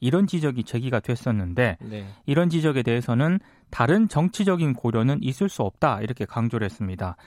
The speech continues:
Speaker 1: 아, 특수단은 기존 수사와 조사 기록을 우선 살핀 뒤에 향후 수사 방향을 결정할 방침이고요.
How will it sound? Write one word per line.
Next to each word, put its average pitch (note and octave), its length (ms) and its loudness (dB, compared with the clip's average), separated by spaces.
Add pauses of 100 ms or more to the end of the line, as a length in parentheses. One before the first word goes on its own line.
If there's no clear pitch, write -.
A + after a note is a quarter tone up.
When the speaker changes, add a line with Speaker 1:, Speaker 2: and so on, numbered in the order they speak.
(420)
Speaker 1:
아, B2+ 160 0
특수단은 G#3 640 2
기존 A#3+ 380 2
수사와 E3+ 460 0
조사 D#3 340 0
기록을 C#3 380 0
우선 E3+ 420 2
살핀 G#3+ 520 0
뒤에 A#2 420 0 (340)
향후 G3 240 2
수사 G#3 300 0
방향을 C3+ 420 0
결정할 C3 520 -2
방침이고요. G#2+ 720 0